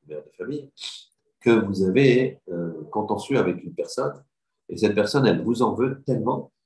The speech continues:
alors que vous, vous y êtes pour rien en plus. Elle veut vous ruiner, elle en veut à votre argent. Alors,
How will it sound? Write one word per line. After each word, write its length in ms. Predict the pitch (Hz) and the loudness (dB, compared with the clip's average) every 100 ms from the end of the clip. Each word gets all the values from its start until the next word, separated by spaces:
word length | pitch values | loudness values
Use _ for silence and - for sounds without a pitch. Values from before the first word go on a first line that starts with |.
| - | -12
alors 200 | 80 - | -10 -6
que 60 | 80 | -4
vous, 320 | 71 69 - _ | -4 -8 -12 _
vous 160 | 78 85 | -8 -6
y 20 | |
êtes 120 | - | -6
pour 140 | 78 80 | -8 -8
rien 120 | - | -10
en 100 | - | -12
plus. 420 | - 151 - _ _ _ _ _ _ | -14 -14 -14 _ _ _ _ _ _
Elle 120 | 90 | -2
veut 140 | 98 127 | 2 4
vous 220 | 120 113 | 4 4
ruiner, 440 | 117 131 98 - - | 4 4 2 -4 -10
elle 160 | - 82 | -12 -8
en 100 | - | -2
veut 160 | 123 | 2
à 60 | 123 | 2
votre 220 | 107 - | 0 -2
argent. 400 | 95 107 107 - _ _ _ _ _ _ _ _ _ _ _ _ _ _ - | -2 -2 -4 -6 _ _ _ _ _ _ _ _ _ _ _ _ _ _ -6
Alors, 500 | 95 92 - - | 2 2 2 -4